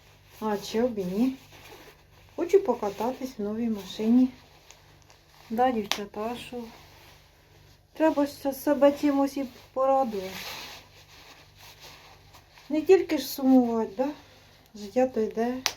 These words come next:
Треба вміти і радіти. І все. Бо життя одне.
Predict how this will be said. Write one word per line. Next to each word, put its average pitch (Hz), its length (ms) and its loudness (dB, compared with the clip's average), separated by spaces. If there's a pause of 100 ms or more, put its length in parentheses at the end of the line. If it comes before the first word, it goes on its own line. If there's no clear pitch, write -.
(840)
Треба 214 260 -8
вміти 208 500 -4
і 196 80 -4
радіти. 190 640 -8 (1300)
І - 40 -20 (120)
все. - 240 -18 (1700)
Бо 185 80 -8
життя 180 380 -8
одне. 180 400 -6